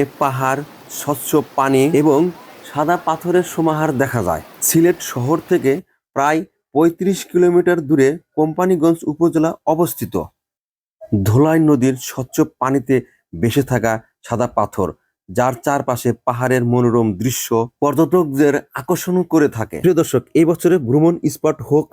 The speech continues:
আপনার সাদা পাথর। সাদা পাথর শাহজালাল রেস্টুরেন্ট। ঘোরাফেরা করতে গিয়ে প্রচন্ড ক্ষুধা লেগে গেছে। আমি এখন এই রেস্টুরেন্টে আসলাম দুপুরের লাঞ্চ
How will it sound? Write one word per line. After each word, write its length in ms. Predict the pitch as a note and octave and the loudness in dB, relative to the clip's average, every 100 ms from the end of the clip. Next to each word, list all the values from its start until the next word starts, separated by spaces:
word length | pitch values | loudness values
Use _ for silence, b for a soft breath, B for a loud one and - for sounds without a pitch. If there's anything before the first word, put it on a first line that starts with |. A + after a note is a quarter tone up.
| - | -8
আপনার 240 | B2+ C3 C#3 - | -4 -2 -2 -2
সাদা 180 | C3+ B2+ | -4 -2
পাথর। 240 | A2+ G2+ - _ _ _ _ _ _ _ _ _ _ | -2 -4 -6 _ _ _ _ _ _ _ _ _ _
সাদা 340 | - B2 A#2+ B2+ | -6 -4 -2 -2
পাথর 380 | A#2 - A#2 C3 - _ - | -2 -2 -2 -2 -4 _ -6
শাহজালাল 520 | B2+ C#3 C3+ C#3+ D3 D#3 _ F#2+ | -4 0 2 2 0 -4 _ -2
রেস্টুরেন্ট। 480 | - - G2 D#2 C#2+ - G2+ | 0 0 -4 -4 -6 -8 0
ঘোরাফেরা 400 | C3 D#3 C#3+ D#3 D3+ | 0 0 0 0 0
করতে 220 | C#3+ C3+ C#3 G#2 | -2 0 -2 2
গিয়ে 160 | A#2 B2 - | 0 0 -4
প্রচন্ড 320 | D3 D#3 D#3+ D#3+ - | -4 0 2 0 0
ক্ষুধা 220 | C3 A#2+ B2 | 0 2 4
লেগে 180 | A#2 A2 | 2 2
গেছে। 220 | A2 - B2+ - A2+ | 0 0 -2 -2 -4
আমি 140 | A#2+ B2 | 0 0
এখন 180 | B2 C#3+ - G#2+ | 0 -4 -2 2
এই 80 | A#2 | 2
রেস্টুরেন্টে 540 | A2+ - G#2+ A#2 A2+ - - | 0 -2 -2 -2 0 -4 -4
আসলাম 260 | - C3+ D3+ F3+ F#2+ | -4 -2 -2 -2 -2
দুপুরের 380 | A2+ C3 D#3 D3+ F3 - G2 | 0 2 2 2 -2 -6 -2
লাঞ্চ 240 | A2+ C#3 | 0 -2